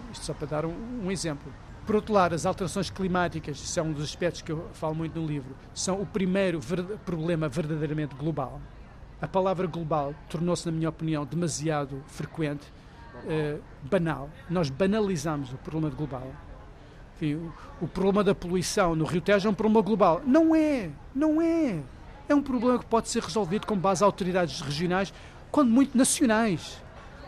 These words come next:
Não é preciso o envolvimento da China no problema da poluição do Rio Tejo. Portanto, não vamos chamar glo-, problemas globais a problemas que não são globais. A poluição não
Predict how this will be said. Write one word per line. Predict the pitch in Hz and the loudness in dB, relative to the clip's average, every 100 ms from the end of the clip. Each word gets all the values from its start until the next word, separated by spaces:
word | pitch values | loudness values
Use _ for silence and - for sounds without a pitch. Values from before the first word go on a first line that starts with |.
| - - - - - | -16 -18 -18 -18 0
Não | 220 285 | 4 6
é | |
preciso | 285 - - 233 208 | 4 2 2 2 2
o | 226 | 2
envolvimento | 190 170 196 208 | 4 2 2 2
da | 208 | 2
China | - - 220 180 | 2 2 2 2
no | 165 | 0
problema | 165 185 185 | 0 2 2
da | 170 | 0
poluição | 170 170 - 180 165 | 0 -2 0 0 0
do | 147 | 0
Rio | 147 | -2
Tejo. | 135 151 151 - | -2 -4 -6 -6
Portanto, | - 208 | -2 2
não | 226 | 4
vamos | 269 - | 4 4
chamar | 214 165 151 | 0 0 -2
glo-, | 123 170 | -4 -8
problemas | 180 165 165 175 | -6 -4 -2 -2
globais | 139 160 175 160 | -2 2 2 2
a | |
problemas | 170 180 185 | 0 -2 -2
que | 190 | -2
não | |
são | 170 185 | -2 -2
globais. | 165 175 160 139 - - - | -2 -2 -2 -2 -10 -6 -2
A | |
poluição | 185 233 233 233 202 - 175 170 - 185 | -2 0 2 2 2 2 2 0 -4 0
não | 190 202 | 4 4